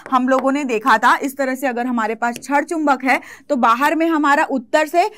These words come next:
दक्षिण की तरफ थी दिशा, ठीक है, किधर से किधर थी, उत्तर से दक्षिण की तरफ थी। और अंदर की ओर कहाँ से कहाँ थी, अंदर की ओर जो है दक्षिण से उत्तर की तरफ थी।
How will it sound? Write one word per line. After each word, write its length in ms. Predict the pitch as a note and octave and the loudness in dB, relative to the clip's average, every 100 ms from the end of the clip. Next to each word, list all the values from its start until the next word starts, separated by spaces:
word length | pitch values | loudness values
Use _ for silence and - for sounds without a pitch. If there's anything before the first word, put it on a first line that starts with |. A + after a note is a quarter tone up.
| D#4+ A3 | -10 -2
दक्षिण 400 | A#3+ A#3+ D#4 D#4+ | -2 0 0 0
की 120 | E4+ | 0
तरफ 300 | E4 D#4+ D#4+ - | 2 2 2 0
थी 100 | E4 | -2
दिशा, 360 | C4 B3+ D4+ D#4+ - _ D#4+ | 0 0 0 -2 -8 _ -6
ठीक 120 | D#4 | -4
है, 80 | E4 | -4
किधर 280 | C4 C#4+ D4 | -2 -2 -2
से 120 | D#4 | -4
किधर 300 | D4+ D4+ D4 | -2 -2 0
थी, 160 | F4+ F#4+ | -2 -4
उत्तर 380 | C4 - C#4+ | -8 -2 -4
से 240 | C#4+ E4 A4 - - | 0 0 0 -6 -4
दक्षिण 420 | A3+ C4 - D#4+ E4 | 0 0 0 -2 -2
की 120 | E4 | -2
तरफ 240 | E4 E4 D#4+ | 0 0 0
थी। 200 | F4 F#4 - _ - | -6 -8 -12 _ 2
और 260 | A3+ A#3+ - | 4 4 2
अंदर 320 | B3+ C4+ D#4+ | 2 4 2
की 160 | - D#4 | 0 0
ओर 180 | E4+ E4+ | 0 2
कहाँ 240 | D#4 D#4 | 0 0
से 100 | E4 | 0
कहाँ 260 | D#4+ E4 D#4 | 0 4 4
थी, 160 | D#4+ F4 - - - | 2 -4 -6 -14 0
अंदर 360 | B3 C4 D#4 E4+ | 2 6 4 4
की 140 | E4 | 2
ओर 160 | E4 C4+ | 2 2
जो 100 | D#4 | -2
है 120 | E4+ | 0
दक्षिण 420 | C4+ C4 D#4 D#4 | 0 -2 -2 -2
से 100 | E4 | -2
उत्तर 360 | E4+ C#4 C#4+ C#4 | -6 -4 0 0
की 140 | C4+ | -2
तरफ 240 | A3 G3 F#3 | -2 -2 -4
थी। 260 | - F3+ | -6 -12